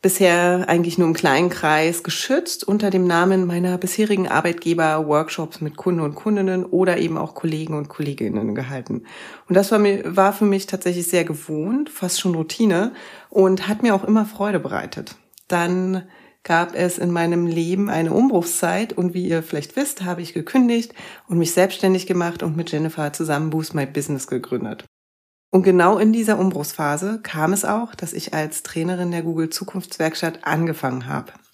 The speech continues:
Mein Fokus liegt dabei auf allen Online-Marketing-Themen,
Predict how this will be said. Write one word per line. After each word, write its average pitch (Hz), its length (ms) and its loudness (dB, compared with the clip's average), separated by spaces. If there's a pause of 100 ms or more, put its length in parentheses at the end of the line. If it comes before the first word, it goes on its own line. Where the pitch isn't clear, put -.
(540)
Mein 156 200 2
Fokus 214 600 2 (460)
liegt 196 200 0
dabei 170 360 6
auf - 200 -2
allen 175 340 4
Online-Marketing-Themen, 220 1500 2